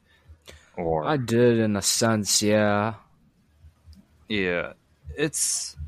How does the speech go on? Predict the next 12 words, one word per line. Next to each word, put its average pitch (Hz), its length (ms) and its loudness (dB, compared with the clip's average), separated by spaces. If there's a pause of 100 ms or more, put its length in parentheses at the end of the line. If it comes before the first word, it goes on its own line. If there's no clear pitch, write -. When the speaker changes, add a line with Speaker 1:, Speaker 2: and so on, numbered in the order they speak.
(680)
Speaker 1:
so 175 400 0
she's 196 500 -6
been 160 280 -2
working. 110 720 -4
So 143 200 -12
I 180 120 0
get 202 260 -2
that 185 180 -4
she 170 220 -8
was 139 220 -6
a 110 100 -4
spy 101 760 -2